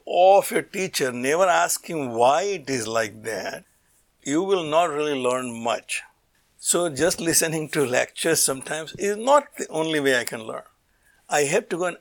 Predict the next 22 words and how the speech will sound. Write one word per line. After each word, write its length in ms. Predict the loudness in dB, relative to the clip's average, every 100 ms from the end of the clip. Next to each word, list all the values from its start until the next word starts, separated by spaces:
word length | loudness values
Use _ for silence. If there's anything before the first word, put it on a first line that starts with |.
| -8
ask 520 | -2 0 2 0 -2 -14 -8
my 160 | -8
teacher 400 | -8 -12 -10 -10
and 100 | -8
say, 160 | -10 -12 -18 _
"But 140 | -6 -4
why 420 | 2 4 4 0
do 140 | -10 -10
you 60 |
think 320 | -4 -6 -6 -10
this 280 | -8 -6
is 140 | -6 -4 -4
like 200 | -4 -8
that?" 260 | -10 -10 _
If 220 | -8 -2
I'm 120 | -2 0
not 200 | -2 -2
understood, 460 | -4 -4 -4 -6
if 80 | -10
the 160 | -6 -4
idea 380 | -4 -2 0
is 160 | 0